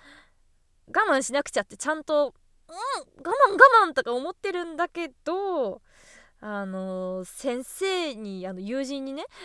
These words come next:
<laughs> あの、うん、リーシャから、あの、先生に「正規もらえば？」って言われて、「なんだ、その手があったか」って気づくまで、あの、<laughs> 結構時間がかかるところから、ちょっと抜けてるところもあるのかな、なんて印象がありましたね。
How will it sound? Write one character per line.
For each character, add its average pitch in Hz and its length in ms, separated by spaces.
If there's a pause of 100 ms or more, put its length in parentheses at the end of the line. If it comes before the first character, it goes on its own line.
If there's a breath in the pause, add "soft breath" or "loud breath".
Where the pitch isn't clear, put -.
<laughs> 262 1400
あ 262 80
の、 214 180 (840 loud breath)
う 196 220
ん、 - 20
リ 247 140
ー - 20
シ 220 120
ャ 180 160 (220 loud breath)
か 240 140
ら、 254 380
あ 202 80
の、 196 180
先 262 220
生 311 200
に 175 540
「正 - 120
規 202 140
も 196 140
ら 247 100
え 262 60
ば？」 180 280
っ 185 40
て - 100
言 254 80
わ 220 60
れ 214 60
て、 240 140
「な 247 140
ん 539 180
だ、 262 80
そ - 120
の 349 100
手 622 140
が 370 80
あ 392 40
っ - 40
た 285 140
か」 233 140
っ 196 40
て 220 120
気 262 140
づ 247 140
く 233 100
ま 185 120
で、 180 100
あ 208 140
の、 269 80
<laughs> 381 1000
結 403 180
構 240 140
時 226 120
間 320 140
が 311 120
か 330 100
か 349 100
る 254 80
と 220 120
こ 220 100
ろ 220 100
か 202 140
ら、 185 140
ち 370 420
ょ - 60
っ - 40
と 233 240
抜 226 200
け - 120
て 403 80
る 381 120
と 392 100
こ 392 100
ろ 381 100
も 294 80
あ 320 60
る 330 120
の 285 80
か 269 120
な、 254 240
な 220 120
ん 190 80
て 196 80
印 202 200
象 196 220
が 196 80
あ 202 60
り 196 100
ま 202 100
し 202 40
た 160 120
ね。 117 240